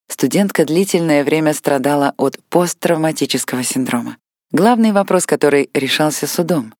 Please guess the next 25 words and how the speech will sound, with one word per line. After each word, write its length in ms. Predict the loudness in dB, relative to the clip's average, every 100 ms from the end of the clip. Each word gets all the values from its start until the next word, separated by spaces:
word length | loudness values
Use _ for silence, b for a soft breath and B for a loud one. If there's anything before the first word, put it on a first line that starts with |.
| _
дала 340 | 0 2 2 2
ли 140 | 0
студентка 500 | 0 -2 -2 0 0
своё 320 | 0 2 2
согласие 680 | 2 0 2 0 0 -4 -4 -2
на 140 | -2
вступление 540 | 0 -2 0 0 0 0
в 40 |
сексуальные 460 | -2 -2 -2 0 -2
отношения? 640 | -2 -2 -2 -2 -6 -12 _ _ -8
Студент 600 | -2 0 2 0 0 -8 -4
пребывал 420 | -2 0 2 0
в 120 | 0
полной 300 | 0 2 2
уверенности, 440 | 2 2 -2 -2
что 160 | -2 -2
согласие 500 | -2 0 0 0 -2
было 220 | 0 0
получено. 560 | 0 -2 -2 -2 -6 -8 _ -14
Студентка 560 | -2 0 2 0 0 -2
же 120 | 0
задолго 440 | 0 2 2 4
до 160 | 2 2
сексуального 560 | 2 -2 2 2 2 -2
контакта 540 | -2 -2 -4 -6 -12